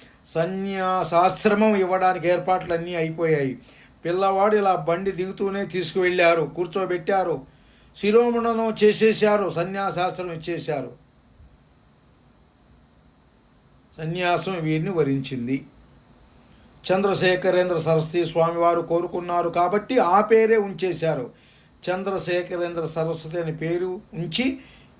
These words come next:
ఇద్దరు గురువులకి ఉత్తర క్రియలు చేయించేశారు. తొమ్మిది పూట్ల చంద్రమౌళీశ్వర ఆరాధన బాకీ ఉంది. ఇంతకు ముందెప్పుడు దగ్గరగా వెళ్ళి కూర్చుని కూడా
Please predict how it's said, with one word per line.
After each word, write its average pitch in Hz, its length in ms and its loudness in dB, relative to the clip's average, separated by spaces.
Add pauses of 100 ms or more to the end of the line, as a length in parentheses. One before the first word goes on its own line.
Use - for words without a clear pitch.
ఇద్దరు 175 280 2
గురువులకి 185 640 4
ఉత్తర 185 300 0
క్రియలు 185 300 0
చేయించేశారు. 175 840 0
తొమ్మిది 190 400 -2
పూట్ల 180 480 -4 (120)
చంద్రమౌళీశ్వర 180 920 -2
ఆరాధన 165 580 2
బాకీ 160 400 0
ఉంది. 139 360 -8 (2000)
ఇంతకు 151 320 -6
ముందెప్పుడు 160 640 -2
దగ్గరగా 170 600 4
వెళ్ళి 170 300 0
కూర్చుని 165 480 -6
కూడా 156 420 0